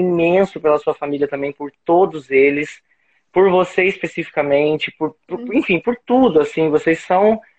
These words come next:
Speaker 1: incríveis e eu tenho muito orgulho, sabe? É, as pessoas que, que, que me conhecem sabem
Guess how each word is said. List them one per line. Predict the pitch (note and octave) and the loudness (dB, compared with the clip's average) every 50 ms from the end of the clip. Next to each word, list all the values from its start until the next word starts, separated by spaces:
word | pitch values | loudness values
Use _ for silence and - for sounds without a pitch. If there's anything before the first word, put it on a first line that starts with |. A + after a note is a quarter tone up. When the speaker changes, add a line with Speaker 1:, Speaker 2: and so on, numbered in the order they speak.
| _ _ _ _ _ _ _ _ _ _ _ _ | _ _ _ _ _ _ _ _ _ _ _ _
Speaker 1:
incríveis | _ D3+ D3 E3+ G#3 G#3+ G#3+ - G3+ F3+ G3 A3 A#3+ A#3+ G3+ G3+ F#3+ E3 | _ -8 -2 -2 -2 0 0 -2 0 0 0 0 0 0 0 -2 -2 0
e | F3 F#3 | 0 2
eu | G3 G3 | 2 2
tenho | G3 - G3+ G3+ G3+ | 2 2 2 2 2
muito | F#3+ F#3+ G3+ G#3 A3 G#3+ - | 0 0 0 0 2 2 2
orgulho, | A3+ A3+ A3+ G#3+ F3 - - G3+ A3 G#3+ F3 D3+ C#3+ C3+ | 4 4 2 2 -2 0 2 2 2 4 2 0 -2 -2
sabe? | - - E3 D#3 D3 C#3+ D3 | -2 0 0 0 2 2 2
É, | C#3+ - - C#3+ C#3+ C#3+ C#3 | 2 4 4 6 6 6 6
as | - C#3+ C#3+ - | 4 2 0 0
pessoas | E3+ D#3+ D#3+ - F#3 F#3+ G#3+ G#3 - | -2 -2 0 2 2 2 2 0 -2
que, | - - G3+ G3+ F#3 - _ _ _ _ _ _ _ _ _ _ _ _ - | -4 -2 -2 -2 -2 -4 _ _ _ _ _ _ _ _ _ _ _ _ -8
que, | - F#3 F#3+ F#3 F3 D#3+ - - | -4 0 0 0 0 -2 -4 -6
que | - F3+ F3+ F3 | -4 -2 0 0
me | F3 F3 F#3+ A#3 - | 2 2 2 2 2
conhecem | - C#4 A#3 G#3+ F#3+ F3+ F3 G3 G#3 - - G3+ G3 | 2 0 2 2 2 2 2 0 -2 -2 -2 -2 -2
sabem | - - - G3 F#3+ G3+ G#3+ G#3 A3 A3+ A#3 B3 C#4 | -2 -2 -2 0 2 2 2 0 0 0 0 -2 -4